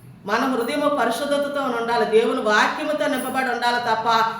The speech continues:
వ్యాధితోనో, బాధతోనో, అసూయతోనో, మత్సరముతోనో, మాలిన్యంతోనో మన హృదయము ఎప్పుడూ ఉండకూడదు. నీ శత్రువులను ప్రేమించుడు, నిన్ను హింసించు వారి కొరకు ప్రార్థన చేయండి అని దేవుని వాక్యం సెలవిస్తుంది.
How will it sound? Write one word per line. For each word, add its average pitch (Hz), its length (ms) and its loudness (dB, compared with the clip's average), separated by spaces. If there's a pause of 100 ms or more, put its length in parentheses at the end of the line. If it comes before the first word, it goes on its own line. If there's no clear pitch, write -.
(120)
వ్యాధితోనో, 247 760 2
బాధతోనో, 254 640 0
అసూయతోనో, 254 680 -2
మత్సరముతోనో, 254 760 -4
మాలిన్యంతోనో 240 680 -4
మన 220 160 -2
హృదయము 247 640 2 (420)
ఎప్పుడూ 240 400 -4
ఉండకూడదు. 233 680 -4 (520)
నీ 240 160 2
శత్రువులను 294 680 0
ప్రేమించుడు, 285 680 -4
నిన్ను 262 300 -2
హింసించు 262 520 -4
వారి 247 180 2
కొరకు 247 600 2 (260)
ప్రార్థన 254 800 0
చేయండి 262 280 -4
అని 254 140 -4
దేవుని 233 340 -2
వాక్యం 220 400 -2
సెలవిస్తుంది. 202 760 -8